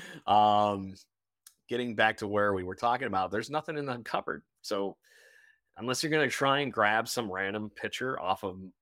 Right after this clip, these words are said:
you know, waivers from another team that just dropped some random guy, or we're hoping to get the best out of somebody like Thomas Hatch, who Blue Jays fans have seen, uh, Casey Lawrence, who Bl-, Blue Jays fans have seen. It's those kind of guys that are the, I'd say, next up as a true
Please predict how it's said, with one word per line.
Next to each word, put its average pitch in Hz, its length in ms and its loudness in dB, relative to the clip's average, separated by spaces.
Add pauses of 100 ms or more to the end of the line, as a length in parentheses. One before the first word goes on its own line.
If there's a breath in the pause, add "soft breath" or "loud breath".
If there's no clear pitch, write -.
(240)
you - 140 -20
know, - 140 -20
waivers 107 500 -2
from 101 140 0
another 98 260 2
team 107 260 -4
that 95 160 0
just 92 160 -10
dropped 90 300 -6
some 101 240 -4
random 95 300 -4
guy, 95 440 2
or 92 680 0
we're 95 300 -6
hoping 113 280 0
to 101 60 -2
get 101 240 -4
the 92 60 -10
best 95 320 -4
out 92 120 -2
of 92 80 -4
somebody 95 280 -6
like 90 180 -6
Thomas 95 300 -6
Hatch, 104 300 -6
who 104 140 -6
Blue 107 200 -4
Jays 104 280 -2
fans 107 280 -4
have 101 80 -10
seen, 107 380 -4 (400 soft breath)
uh, 85 300 -10
Casey 98 320 0
Lawrence, 104 440 0
who 107 140 -2
Bl-, 107 140 0 (100)
Blue 107 140 -2
Jays 104 240 -2
fans 107 220 0
have 98 100 -6
seen. 107 280 -6
It's 98 180 -6
those 113 300 4
kind 120 240 0
of 98 60 -4
guys 120 380 2
that 95 120 -2
are 95 200 2
the, 95 420 -4
I'd 98 180 -2
say, 98 160 -2
next 101 420 -4
up 107 200 4
as 92 120 -10
a 87 120 -8
true 110 640 -2